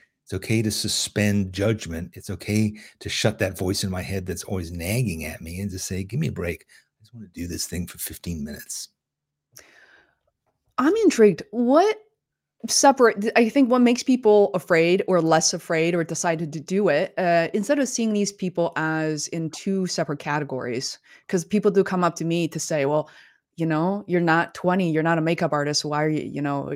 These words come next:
Speaker 2: aren't you afraid? All the negative YouTube comments." I said, "First of all, people are very supportive and they're not really focused on my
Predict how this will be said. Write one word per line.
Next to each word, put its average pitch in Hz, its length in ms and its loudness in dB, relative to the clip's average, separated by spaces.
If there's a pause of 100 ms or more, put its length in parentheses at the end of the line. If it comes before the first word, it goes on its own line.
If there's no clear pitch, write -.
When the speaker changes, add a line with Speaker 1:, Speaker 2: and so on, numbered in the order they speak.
(100)
Speaker 2:
aren't 156 200 -2
you 165 80 0
afraid? 156 460 2
All 175 160 4
the 160 80 2
negative 151 400 2
YouTube 151 360 -4
comments." 196 440 0
I 170 40 -4
said, 180 160 -8
"First 247 200 -2
of 175 80 -4
all, 156 160 2
people 165 260 -2
are 156 60 2
very 160 240 2
supportive 156 580 -2 (540)
and 165 600 0 (160)
they're 190 140 8
not 214 120 8
really 196 160 8
focused 175 340 2
on 156 100 0
my 143 280 -2